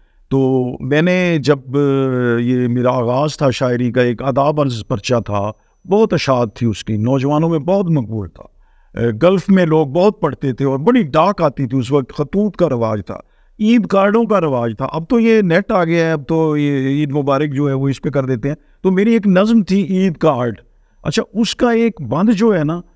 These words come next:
वो बल्कि तारक अजीज मरहूम ने भी अपने प्रोग्राम में पढ़ा, ईद का प्रोग्राम था कोई, तो वो, वो मैं, अ, अपना शेयर करना चाहता हूँ अपने नाज़रीन से और अपने सामीन से। वो था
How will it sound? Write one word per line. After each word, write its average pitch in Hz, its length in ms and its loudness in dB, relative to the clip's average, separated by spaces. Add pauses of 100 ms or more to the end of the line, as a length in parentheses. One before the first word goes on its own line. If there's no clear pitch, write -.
(180)
वो 220 380 4
बल्कि 175 500 0
तारक 160 360 0
अजीज 156 260 0
मरहूम 151 360 0
ने 196 160 4
भी 170 100 2
अपने 156 240 0
प्रोग्राम 135 460 0
में 131 120 0
पढ़ा, 135 300 2
ईद 143 280 -2
का 151 120 2
प्रोग्राम 120 500 -2
था 120 100 -2
कोई, 117 260 -8 (340)
तो 190 80 2
वो, 233 420 2
वो 233 200 2
मैं, 220 120 2
अ, 160 680 0
अपना 147 260 -2
शेयर 170 240 2
करना 135 280 0
चाहता 120 300 -4
हूँ 120 240 -2
अपने 107 400 -2
नाज़रीन 104 480 2
से 107 140 -4
और 92 180 -6 (260)
अपने - 300 -8
सामीन - 420 -6
से। - 200 -10 (360)
वो 185 100 2
था 139 340 -2